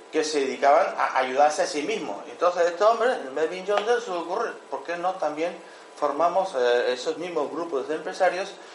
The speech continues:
y de profesionales, por qué no nos unimos también para ayudar a los demás? Entonces, pues, se funda lo que es conocido como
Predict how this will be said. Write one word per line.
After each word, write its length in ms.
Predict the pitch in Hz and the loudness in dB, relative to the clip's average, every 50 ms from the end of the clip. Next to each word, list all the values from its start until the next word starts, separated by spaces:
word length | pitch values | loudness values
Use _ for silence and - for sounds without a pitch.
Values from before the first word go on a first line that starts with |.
| - - - | -18 -10 -4
y 80 | 135 | 0
de 100 | 135 151 - | 2 2 2
profesionales, 600 | 180 175 - 185 180 - 196 190 170 170 185 185 | 2 -2 -4 -8 -8 -4 0 0 2 0 0 -2
por 200 | - 151 147 143 | -4 -6 -8 -6
qué 80 | - 160 | -6 -6
no 200 | 160 160 170 175 - 165 | -6 -6 -6 -8 -6 -6
nos 160 | 160 147 147 | -4 -4 -4
unimos 400 | 139 139 143 151 165 170 165 - | -6 -8 -8 -8 -8 -8 -6 -6
también 320 | - 147 147 151 156 156 | -6 -6 -4 -6 -8 -8
para 180 | - 139 131 123 | -6 -6 -6 -6
ayudar 300 | 123 120 117 120 123 117 | -6 -2 0 2 2 2
a 20 | 110 | 0
los 100 | 101 104 | -4 -8
demás? 360 | 104 98 95 95 92 - - 131 | -6 -4 -4 -4 -4 -6 -10 -12
Entonces, 380 | 139 - 165 160 160 - 196 196 - - | -8 -4 -4 -4 -4 -6 -10 -10 -8 -8
pues, 220 | 165 185 - - - - - - - | -8 -8 -8 -12 -16 -20 -20 -20 -18
se 180 | - - 120 | -12 -10 -10
funda 340 | 113 - - 147 151 143 143 | -10 -8 -8 -8 -6 -6 -4
lo 180 | 131 123 117 107 | -4 -4 -6 -6
que 80 | 113 | -10
es 60 | 110 - | -14 -16
conocido 500 | - - 143 143 139 - - 120 131 139 139 | -14 -12 -12 -12 -12 -12 -10 -10 -10 -10 -10
como 300 | 135 127 127 135 143 139 | -10 -10 -8 -8 -8 -8